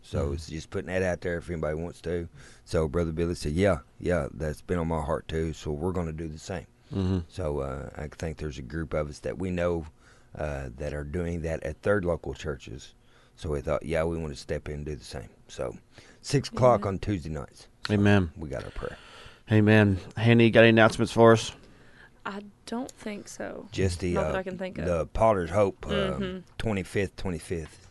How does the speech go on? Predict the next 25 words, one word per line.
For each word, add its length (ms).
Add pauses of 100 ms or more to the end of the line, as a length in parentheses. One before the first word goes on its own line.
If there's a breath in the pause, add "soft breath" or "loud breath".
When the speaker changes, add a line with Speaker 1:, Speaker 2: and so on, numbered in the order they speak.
(160)
Speaker 2:
Mm-hmm. 160
Speaker 1:
sixth, 360
Speaker 3:
Yes. 160
Speaker 1:
and 100
seventh, 440
right? 320
Speaker 3:
Yeah, 220
Speaker 2:
Yep. 80
Speaker 3:
the 80
ones 260
on 120
our 120
app. 360 (160)
Um, 140 (220)
Speaker 1:
Yep. 80
Speaker 3:
we 80
got 220
the, 440
that 220
three-day 360
crusade, 680
the 120 (240)
twenty-fifth, 500
twenty-sixth, 600
twenty-seventh 720